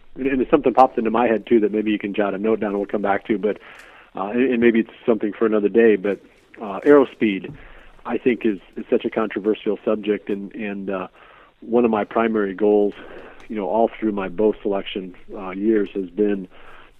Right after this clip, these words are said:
trying to come up with the right arrow speed. Um, and that kind of fits into, you know, these newer bows with more energy,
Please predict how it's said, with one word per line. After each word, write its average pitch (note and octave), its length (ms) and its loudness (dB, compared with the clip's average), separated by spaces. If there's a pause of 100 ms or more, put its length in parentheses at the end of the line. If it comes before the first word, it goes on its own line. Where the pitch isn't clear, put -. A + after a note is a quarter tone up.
trying A2 160 -2
to G2 60 -8
come G#2+ 160 -6
up G2 120 -4
with G2+ 100 -10
the G#2 60 -4
right G2+ 160 0
arrow B2 200 8
speed. D#2+ 340 -12 (420)
Um, G2+ 240 -8
and G#2 80 -4
that A2+ 160 0
kind A2+ 180 -2
of G#2 60 -4
fits A2+ 220 -4
into, A2 240 -2
you G2+ 140 -2
know, G2+ 120 -4
these G2 160 -8 (460)
newer A#2 220 4
bows G#2 300 4
with G#2 140 -6
more G#2+ 200 2
energy, G2+ 500 -4